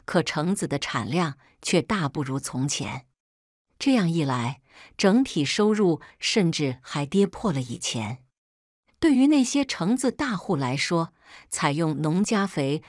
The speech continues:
完全是吃力不讨好的做法。可有我们家这根标杆在，别人家要是不想办法，橙子的价格又总是涨不上去。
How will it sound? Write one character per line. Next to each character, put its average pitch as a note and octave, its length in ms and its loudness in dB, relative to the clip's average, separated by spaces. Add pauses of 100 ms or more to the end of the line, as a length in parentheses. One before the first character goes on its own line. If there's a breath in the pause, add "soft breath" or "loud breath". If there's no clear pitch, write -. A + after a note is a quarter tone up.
(140 soft breath)
完 F3+ 320 4
全 D3 260 0
是 C#3+ 240 -2
吃 - 260 -2
力 F3 160 2
不 C#3+ 160 -2
讨 C#3+ 300 -2
好 A#2+ 240 -6
的 A#3+ 100 -6
做 D#3 220 0
法。 - 320 -8 (720)
可 F#3+ 160 2
有 F#3+ 160 6
我 D#3+ 120 2
们 C#3 140 0
家 E3 240 0
这 E3+ 160 0
根 D3+ 180 -2
标 E3+ 220 2
杆 F3+ 240 2
在， - 300 -6 (400 soft breath)
别 G#3+ 180 6
人 A3 220 4
家 A#3 260 -2
要 A#3 220 0
是 F3 180 -2
不 G3+ 140 -2
想 A#2 240 -4
办 D#3+ 200 0
法， - 340 -8 (440 loud breath)
橙 G#3 300 2
子 A3+ 120 0
的 F3 140 0
价 G#3 240 -2
格 C#3 380 -2 (220 soft breath)
又 B3 200 2
总 D3+ 300 -2
是 - 180 -2
涨 A#2+ 240 -4
不 - 140 -8
上 D3 260 -4
去。 - 240 -8